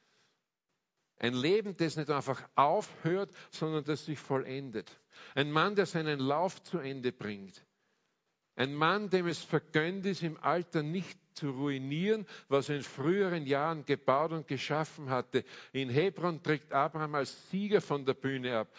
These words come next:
Und das Spannende an einem geistlichen Leben ist nicht der Start als Teenager. Das ist okay, gut, habe ich lang genug auch betreut und liebe es heiß. Aber die interessante Sache ist nicht,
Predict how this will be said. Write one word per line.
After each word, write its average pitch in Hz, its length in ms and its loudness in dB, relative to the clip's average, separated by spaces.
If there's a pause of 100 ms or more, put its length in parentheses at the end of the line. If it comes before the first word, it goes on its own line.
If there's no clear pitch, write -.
(140)
Und 135 160 -4
das 143 140 2
Spannende 175 640 -2
an 151 80 -2
einem 139 180 -4
geistlichen 147 560 0
Leben 147 300 -2
ist 143 160 -6
nicht 196 420 0
der 185 120 0
Start 131 420 0
als 117 180 -2
Teenager. 107 640 -6 (2500)
Das 127 80 2
ist 131 120 -2
okay, 175 440 2 (100)
gut, 180 400 2
habe 131 160 2
ich 135 60 0
lang 165 320 0
genug 160 280 -2
auch 143 180 2 (280)
betreut 139 540 2
und 123 260 -6
liebe 165 320 0
es - 260 -4
heiß. 160 320 -2 (200)
Aber 143 180 4
die 151 120 2
interessante 165 640 -2
Sache 156 380 -4
ist 131 160 -4
nicht, 175 320 -6